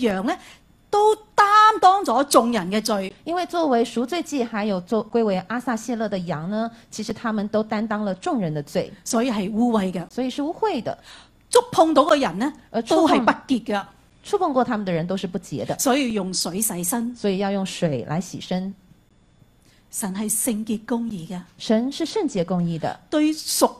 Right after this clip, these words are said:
Speaker 1: 罪嘅要求呢，非常嚴謹。
Speaker 2: 對贖罪的要求是非常嚴格的。
Speaker 1: 今日喺以色列，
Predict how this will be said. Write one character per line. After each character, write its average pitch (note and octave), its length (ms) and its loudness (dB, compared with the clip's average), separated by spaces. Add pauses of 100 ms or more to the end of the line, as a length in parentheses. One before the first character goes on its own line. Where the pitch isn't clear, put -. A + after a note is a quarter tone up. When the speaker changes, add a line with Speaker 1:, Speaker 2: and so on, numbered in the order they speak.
(100)
Speaker 1:
罪 A3+ 380 4
嘅 A#3 80 4
要 C4+ 160 2
求 F#3 220 -8
呢， G#3+ 200 -6
非 C#4+ 600 6
常 F3 420 -2 (140)
嚴 E3 420 -6
謹。 F3 300 -8 (200)
Speaker 2:
對 A#3 200 4
贖 G#3+ 260 0
罪 C4+ 160 2
的 G#3+ 100 0
要 G#3+ 220 0
求 G3 180 -4
是 F3 140 -8
非 B3+ 320 -4
常 E3 240 -8
嚴 C#3+ 380 -6
格 D3 180 -4
的。 B2+ 180 -6 (600)
Speaker 1:
今 C4 160 2
日 B3 80 0
喺 G3+ 240 -6
以 A3 160 -2
色 C4+ 120 -2
列， A3 240 -4